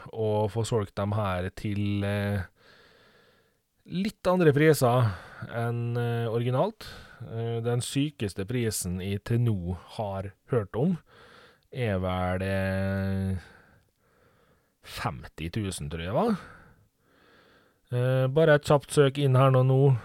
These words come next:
så, eh, finner jeg da altså, mm, en til åtte tusen sju, en til tolv tusen,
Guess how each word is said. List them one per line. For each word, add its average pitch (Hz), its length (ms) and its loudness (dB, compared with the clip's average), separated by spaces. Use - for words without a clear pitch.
så, - 300 -4
eh, 117 380 2
finner 104 320 -2
jeg 101 80 -2
da 104 80 0
altså, 104 400 -4
mm, 92 240 -2
en 123 160 2
til 123 160 4
åtte 120 240 -2
tusen 110 240 0
sju, 107 320 -4
en 101 160 -2
til 98 160 -8
tolv 101 240 -2
tusen, 92 800 -4